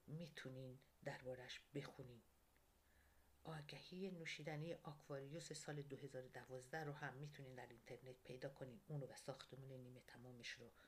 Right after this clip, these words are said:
ببینین. من هم عکس ساختمان تمام شدهش رو در، م، فیسبوک یا در اینستاگرامم می‌ذارم. شاید کسی بپرسه که خب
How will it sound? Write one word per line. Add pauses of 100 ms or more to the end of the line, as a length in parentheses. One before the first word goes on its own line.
(280)
ببینین. (840)
من
هم (380)
عکس
ساختمان (840)
تمام
شدهش
رو (540)
در، (280)
م، (1040)
فیسبوک (320)
یا (140)
در
اینستاگرامم
می‌ذارم. (200)
شاید
کسی
بپرسه
که
خب